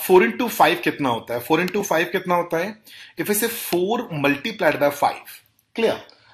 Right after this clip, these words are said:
तो four into five, तो four multiplied by five is equal to कितना आएगा? वन ट्वेंटी। तो four into five कितना निकल के आएगा हमारा? ट्वेंटी। क्लियर?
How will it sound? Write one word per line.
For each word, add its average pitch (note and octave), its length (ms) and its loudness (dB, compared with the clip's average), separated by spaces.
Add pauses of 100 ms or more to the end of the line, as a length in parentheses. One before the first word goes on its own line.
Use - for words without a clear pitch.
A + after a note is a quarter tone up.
(220)
तो D#3+ 120 2
four D#3 1040 4 (680)
into G#3+ 420 0
five, - 500 0 (200)
तो C#3 80 -2
four F3+ 540 0 (360)
multiplied G3 520 -2
by F#3 160 -2
five C#3 460 2 (440)
is D3+ 160 0
equal G3 280 -2
to G#3 80 0
कितना F3+ 240 -4
आएगा? A#2 260 -4 (300)
वन A#2 280 -4
ट्वेंटी। G3 300 -4 (480)
तो C#3+ 80 -4
four D3+ 300 0
into G#3+ 320 -4
five C#3 460 2 (100)
कितना E3+ 240 -6
निकल F3+ 220 -2
के C#3 120 -2
आएगा B2 160 -2
हमारा? A#2 280 -6 (340)
ट्वेंटी। E3+ 420 0 (500)
क्लियर? G3+ 240 4